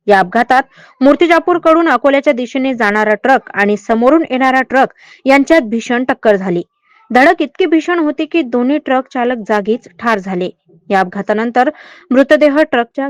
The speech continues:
केबिनमध्ये अडकले होते, त्यामुळे ओळख पटवणेही कठीण झाले होते. मृतांमध्ये जगजित सिंग राहणार यवतमाळ आणि देविदास नारायण राहणार जळका भडंग खामगाव यांचा समावेश आहे.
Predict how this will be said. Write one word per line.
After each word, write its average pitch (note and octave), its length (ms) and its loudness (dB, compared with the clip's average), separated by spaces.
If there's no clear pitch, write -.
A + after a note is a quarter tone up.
केबिनमध्ये A#3+ 540 -2
अडकले A#3 400 -2
होते, F3 300 -8
त्यामुळे G#3+ 380 2
ओळख C#4 260 4
पटवणेही C#4+ 580 -2
कठीण C4 340 -2
झाले G3+ 220 -4
होते. F3 300 -10
मृतांमध्ये A3 680 0
जगजित B3 420 0
सिंग C#4+ 260 -2
राहणार G#3 360 -2
यवतमाळ G3+ 500 -2
आणि A3 260 -2
देविदास A3 520 0
नारायण A#3 460 0
राहणार C#4+ 380 2
जळका B3+ 340 0
भडंग A3+ 340 -4
खामगाव G#3+ 420 0
यांचा C4 360 0
समावेश A3 500 -2
आहे. F3+ 220 -6